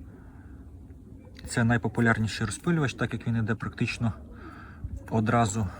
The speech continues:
з форсуночками продається. Троєчка, синій, найпопулярніший. Одразу йде з розпилювачем ось така таблиця для норм виливу. Тут вам показано, при якому тиску ви працюєте,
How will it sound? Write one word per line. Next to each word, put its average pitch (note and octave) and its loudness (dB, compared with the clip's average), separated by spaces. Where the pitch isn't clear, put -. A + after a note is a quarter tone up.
з - -10
форсуночками D#3+ 2
продається. B2+ 0
Троєчка, D#3+ 4
синій, D3 4
найпопулярніший. A#2+ 2
Одразу A2+ 2
йде A2 2
з G#2 0
розпилювачем A2+ 0
ось A2 0
така - 0
таблиця C3 2
для B2 2
норм B2 6
виливу. A2+ 6
Тут B2 2
вам A2+ 4
показано, A2 4
при A2+ 4
якому A2+ 2
тиску - 0
ви G#2+ 0
працюєте, D#3+ 2